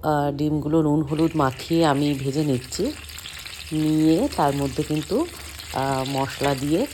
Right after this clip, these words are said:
কষিয়ে রান্নাটা করব। আর জানো তো আসলে, উম, আজকে আমাদের বাড়িতে তোমার, আহ, দুজন বন্ধু আসবে। তার আগে বলে দিই, আহ, কড়াইতে শুকনো লঙ্কা, গরম মশলা ফোড়ন দিয়ে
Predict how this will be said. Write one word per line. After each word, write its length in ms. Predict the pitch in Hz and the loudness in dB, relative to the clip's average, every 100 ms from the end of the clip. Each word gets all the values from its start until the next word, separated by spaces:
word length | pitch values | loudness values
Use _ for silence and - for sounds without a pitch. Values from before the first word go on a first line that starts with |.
| - | -4
কষিয়ে 460 | 139 - - 269 330 | -4 -2 0 0 2
রান্নাটা 360 | 135 120 120 | 0 0 0
করব। 400 | 117 117 107 - 123 - - - - - - - - - - - | -2 -4 -6 -6 -10 -10 -14 -14 -14 -12 -12 -10 -12 -12 -12 -4
আর 180 | 143 139 135 | 0 0 0
জানো 220 | 156 175 | -2 -2
তো 120 | 190 | -2
আসলে, 540 | 143 131 170 160 160 202 - - | -2 -2 0 2 2 2 -6 -8
উম, 560 | 147 147 143 143 143 139 - | -4 -4 -2 -2 -2 -4 2
আজকে 440 | 143 135 - 160 | 0 0 -2 0
আমাদের 280 | 139 139 139 | 0 0 0
বাড়িতে 480 | 135 131 131 165 233 | 0 -2 0 0 -2
তোমার, 340 | - 131 127 127 | -4 -2 0 0
আহ, 720 | 123 - - - - 139 131 - | -2 -8 -12 -6 -6 -6 -6 -8
দুজন 380 | 71 156 165 147 | -2 0 0 2
বন্ধু 340 | 127 127 127 | 0 0 0
আসবে। 440 | 120 110 - - - - - - - - - | -2 -2 -8 -12 -12 -16 -18 -18 -18 -12 2
তার 140 | 175 | 6
আগে 180 | 180 180 | 6 4
বলে 260 | 170 175 | 2 2
দিই, 300 | 175 190 190 - | 2 2 2 2
আহ, 180 | 170 165 | 0 0
কড়াইতে 580 | - 151 156 156 156 170 | 2 4 4 2 2 -2
শুকনো 340 | 165 156 156 156 | 0 -6 -2 0
লঙ্কা, 240 | 160 165 | 2 0
গরম 340 | 147 139 143 | 4 4 4
মশলা 340 | 147 143 - 170 | 0 -2 -2 -4
ফোড়ন 460 | 170 147 143 156 | 0 0 2 2
দিয়ে 380 | 165 165 151 233 | 0 2 2 2